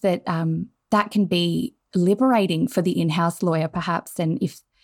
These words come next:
if they're originally, uh, from private practice world, the, the risk appetite and the understanding of the risk is somewhat skewed when you're on the in-house,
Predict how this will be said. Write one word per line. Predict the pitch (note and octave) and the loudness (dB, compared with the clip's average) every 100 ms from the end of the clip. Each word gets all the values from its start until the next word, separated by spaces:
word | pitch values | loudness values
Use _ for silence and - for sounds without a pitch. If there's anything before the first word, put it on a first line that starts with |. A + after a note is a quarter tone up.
| _ _ _ | _ _ _
if | - - | -12 -6
they're | - E3 | -2 -2
originally, | E3 E3+ - E3+ D#3+ D#3+ F3 | 0 -2 -2 0 0 -2 -4
uh, | D#3+ D#3+ | -4 -6
from | - D#3+ | -2 -2
private | D3+ F3+ E3 | -2 -4 -4
practice | E3+ F#3 G3+ B3+ A#3+ | -4 -4 -2 -2 -2
world, | G3 E3+ D#3+ D#3 _ _ _ | 0 2 0 -2 _ _ _
the, | - E3 F3+ E3+ E3+ | -4 0 2 2 0
the | - F3+ | 0 2
risk | G3+ A#3 G#3 | 2 2 -2
appetite | - F3+ - F3 | -2 -4 0 0
and | E3 | 2
the | E3+ | 2
understanding | E3+ D#3 - F3 G3 G3+ E3+ | 0 -2 -2 0 2 2 0
of | D#3+ C#3+ | -2 -2
the | E3+ | -4
risk | D#3+ D#3+ - E3+ | -2 -4 -4 -4
is | D#3+ D3+ - _ _ _ _ _ _ | -4 -4 -12 _ _ _ _ _ _
somewhat | - G3+ E3 D#3+ | 0 2 2 -2
skewed | - F#3+ G3 D#3+ | -6 0 2 2
when | D#3 F3 | 2 2
you're | E3+ | 2
on | E3 | 2
the | D#3+ E3 | 2 4
in-house, | G#3+ A#3 F3 D#3+ - - | 2 2 0 0 -4 -14